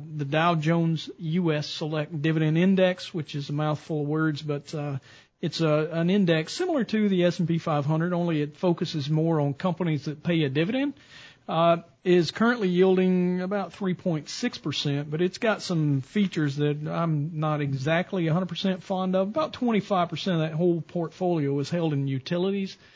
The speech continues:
uh, which makes it a bit less diversified. There's hardly any, uh, in fact, there's no,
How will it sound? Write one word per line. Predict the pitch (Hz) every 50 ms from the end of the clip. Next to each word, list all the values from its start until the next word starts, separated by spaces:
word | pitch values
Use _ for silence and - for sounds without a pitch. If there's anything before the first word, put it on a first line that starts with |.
| - - - - _ _
uh, | - 180 180
which | 170 175 165 - -
makes | 214 214 202 - -
it | 185 165 - 175
a | 165 151
bit | 147 165 180 175 165
less | 170 165 147 143 -
diversified. | - 139 151 165 160 151 - 151 - - 175 160 160 156 156 147
There's | 151 147 143 - - - - - - - - - _ _
hardly | - - 208 208 196 180 170 151 - 175
any, | 180 196 190 180 165 156 151
uh, | 151 160 165 165 165
in | 160 151
fact, | - - 202 175 160 - -
there's | 165 151 139 143
no, | 147 151 160 165 170 165 147 131 127